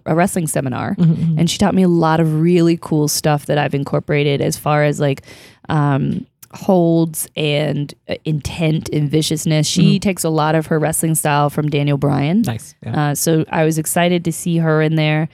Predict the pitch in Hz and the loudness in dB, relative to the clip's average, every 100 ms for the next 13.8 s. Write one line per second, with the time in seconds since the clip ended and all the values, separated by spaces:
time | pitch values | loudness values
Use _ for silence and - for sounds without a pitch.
0 | _ _ _ 180 175 165 165 156 147 147 | _ _ _ 0 2 2 0 0 0 -2
1 | 147 - 170 180 175 165 165 165 - 160 | -6 -8 -2 0 2 2 2 0 -2 -2
2 | 156 156 147 147 143 147 143 143 139 143 | -4 -2 -2 -4 -4 -6 -4 -4 -4 -4
3 | 160 165 196 240 269 247 339 254 165 208 | -2 0 2 2 2 0 0 2 0 -2
4 | 466 466 453 403 427 403 - 311 302 - | -2 -2 2 4 6 4 2 0 0 -6
5 | 233 226 311 339 302 320 339 208 214 233 | -6 0 2 4 4 4 4 2 0 -2
6 | 214 202 202 190 190 185 175 - - - | -4 -2 -2 -2 -2 -2 -2 -6 -20 -20
7 | _ 220 233 233 240 269 269 240 202 175 | _ 0 2 4 2 2 2 2 2 2
8 | 170 165 165 185 214 220 208 185 190 _ | 4 2 2 2 2 2 2 0 -4 _
9 | - _ _ 151 170 180 165 170 - 156 | -20 _ _ 0 0 2 0 0 0 -2
10 | 156 - _ 190 190 196 185 - 185 180 | -4 -10 _ -2 2 2 2 0 -2 0
11 | 175 202 196 196 175 175 151 170 151 160 | 0 2 2 4 4 4 2 -2 -2 -2
12 | - 180 165 156 156 147 143 - - 170 | -2 0 2 2 0 0 -4 -4 -6 -2
13 | 151 147 147 151 143 139 131 - | 0 0 0 -2 0 0 -4 -8